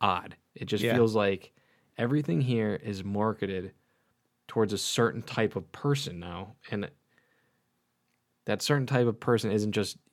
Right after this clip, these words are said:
Speaker 1: your average guy who could, I don't know. Maybe I'm, I still feel like I'm not saying this the right way.
Speaker 2: Right.
Speaker 1: You know what I mean? The, like, not that there's anything wrong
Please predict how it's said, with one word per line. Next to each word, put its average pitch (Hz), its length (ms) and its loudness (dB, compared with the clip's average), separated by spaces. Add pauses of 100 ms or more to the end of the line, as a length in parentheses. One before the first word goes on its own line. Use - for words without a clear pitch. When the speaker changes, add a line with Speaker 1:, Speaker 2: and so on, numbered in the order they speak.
(800)
Speaker 1:
your 110 200 -4
average 107 480 -2
guy 101 360 2
who 95 180 -4
could, 95 320 -4 (1200)
I 101 60 -10
don't 92 120 -10
know. 85 160 -14 (180)
Maybe 110 260 -2
I'm, 107 240 -4
I 107 160 0
still 113 320 -4
feel 127 160 0
like 117 100 0
I'm 110 120 0
not 107 380 0
saying 107 280 -2
this 87 140 -10
the 90 80 -6
right 90 180 -4
way. 95 280 -6
Speaker 2:
Right. - 220 -4 (600)
Speaker 1:
You 104 80 -2
know 110 60 4
what 113 60 2
I 110 40 2
mean? 110 300 0
The, 104 260 -4
like, 107 180 -6 (1400)
not 139 180 -2
that 175 100 -4
there's 135 200 2
anything 117 380 0
wrong 101 560 0